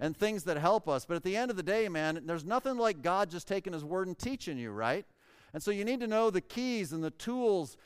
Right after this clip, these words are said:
to be able to take the word of God and break it down and feed yourself. And then ultimately, you can feed others as well. And then the last two classes, understanding your walk with God, is a study of Romans six, seven, and eight. And the idea of your spiritual, what does it really mean to walk in the Spirit? I mean, what, what does that really look like?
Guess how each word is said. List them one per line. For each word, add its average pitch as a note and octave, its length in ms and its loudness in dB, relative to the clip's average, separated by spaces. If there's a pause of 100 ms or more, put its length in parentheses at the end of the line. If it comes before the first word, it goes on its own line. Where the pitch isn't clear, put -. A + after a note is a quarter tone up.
(140)
to D#3 100 -6
be F3+ 140 4
able A#3 220 6
to F#3 100 -4
take A#3+ 340 2
the A#3+ 80 0
word A3 220 4
of E3+ 100 -2
God D#3 300 4
and D#3 120 -4
break F#3+ 240 2
it A3 120 -2
down F3 260 0
and D#3+ 140 -4
feed A#3 500 -6
yourself. G3 640 2
And G#3 100 -2
then A3 80 -2
ultimately, G3+ 640 0 (240)
you G3 140 -6
can F#3+ 160 -4
feed G3+ 260 0
others F3 340 2
as C3 160 -8
well. E3 440 2 (400)
And F#3+ 120 0
then A#3 120 2
the A#3 80 4
last B3 340 4
two A#3+ 80 -6
classes, F3 420 0
understanding G#3 500 0
your D#3 160 0
walk D#3 380 2
with F#3 220 -2
God, B2+ 260 2
is E3 100 -4
a C#3+ 80 -8
study E3 280 -2
of D3 100 -2
Romans D#3 320 -2
six, - 220 -8
seven, D3 240 0
and A#2+ 80 -4
eight. A#2+ 240 -4 (420)
And D3 120 0
the E3+ 80 4
idea E3 360 4
of D#3+ 140 2
your F#3 140 0
spiritual, A3 640 0
what G#3 100 4
does C#4+ 140 2
it D4 80 -2
really B3 360 4
mean G#3+ 260 2
to F#3+ 60 4
walk F#3 280 4
in E3 80 -2
the D3+ 60 -2
Spirit? A#2 440 -4
I C3 60 -2
mean, E3 180 0
what, A#3+ 260 4
what C4+ 200 2
does D#4 100 0
that B3 220 4
really A3+ 280 4
look F3+ 280 0
like? F#2+ 260 -6